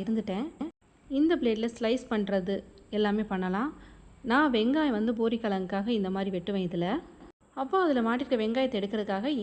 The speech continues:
இந்த மாதிரி ப்ரெஸ் பண்ணணும். இப்போ உங்கள்ட்ட வீடியோல காட்டும் போதே நான் கை தவறி அந்த பிளேட்ல கை வச்சுட்டேன் பாருங்க. இதை இப்படி ப்ரெஸ் பண்ணி தள்ளுனா தான் கீழே போகும். அப்பயும் நம்ம ரொம்ப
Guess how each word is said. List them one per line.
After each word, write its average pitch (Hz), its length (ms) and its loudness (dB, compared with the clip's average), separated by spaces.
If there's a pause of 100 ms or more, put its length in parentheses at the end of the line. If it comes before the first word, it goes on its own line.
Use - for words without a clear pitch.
இந்த 277 220 2
மாதிரி 240 180 0
ப்ரெஸ் 190 240 -2
பண்ணணும். 196 340 -2 (100)
இப்போ 240 140 -2
உங்கள்ட்ட 202 300 -2
வீடியோல 302 320 2 (100)
காட்டும் 262 340 2
போதே 262 180 4
நான் 208 140 -6
கை 214 80 0 (120)
தவறி 226 200 -2 (120)
அந்த 202 160 0
பிளேட்ல 214 320 -2
கை 202 80 0 (100)
வச்சுட்டேன் 196 380 -6
பாருங்க. 185 240 -4 (720)
இதை 277 140 2
இப்படி 262 200 -2
ப்ரெஸ் 254 240 0
பண்ணி 294 160 4 (100)
தள்ளுனா 247 400 2
தான் 294 200 0
கீழே 233 260 0
போகும். 220 320 0
அப்பயும் 240 340 0
நம்ம 214 220 0 (300)
ரொம்ப 202 180 0